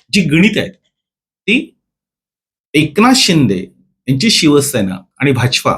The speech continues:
यांची मिळून जर बेरीज मारली तर चांगल्या प्रकारे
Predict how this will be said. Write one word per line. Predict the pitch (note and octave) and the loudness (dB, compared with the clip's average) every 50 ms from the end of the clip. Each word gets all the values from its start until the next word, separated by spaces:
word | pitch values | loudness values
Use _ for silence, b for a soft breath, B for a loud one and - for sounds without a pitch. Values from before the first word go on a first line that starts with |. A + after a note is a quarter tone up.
| - _ _ _ _ _ _ _ _ _ _ _ _ _ _ _ _ _ _ _ _ _ _ _ _ _ | -6 _ _ _ _ _ _ _ _ _ _ _ _ _ _ _ _ _ _ _ _ _ _ _ _ _
यांची | B2 C3+ D3+ D3 - A#3+ | 0 2 2 2 4 4
मिळून | A#3 A3 G3+ G3+ G#3 G#3 G3 | 6 6 6 6 4 4 4
जर | G#3 G#3 G3+ G3+ - - _ _ _ | 4 2 0 -2 -6 -12 _ _ _
बेरीज | - C3 C3 C#3+ D3+ E3+ D#3+ E3 | -8 -2 0 0 0 0 0 0
मारली | C#3+ C3 A#2 G2 F#2 F2+ F2 - _ _ _ _ _ | 0 0 -2 -2 -6 -10 -14 -18 _ _ _ _ _
तर | C3+ C3+ C3 | -6 -6 -4
चांगल्या | - - C3 C3 C3+ C#3 D3 E3+ F#3 F3+ | -2 -2 0 2 2 2 2 2 0 -2
प्रकारे | F3+ D3+ C3+ B2+ - - C#3 C#3 C#3 C#3 D3 F3+ | -2 -4 -4 -4 -2 -2 0 0 0 0 0 0